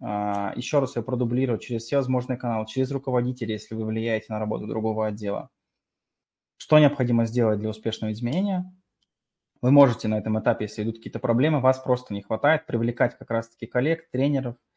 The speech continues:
H R для работы с запросами. И в целом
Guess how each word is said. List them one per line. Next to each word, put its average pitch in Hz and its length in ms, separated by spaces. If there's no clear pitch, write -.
H 113 320
R 147 260
для 117 120
работы 117 320
с 104 40
запросами. 123 800
И 131 160
в 127 80
целом 175 520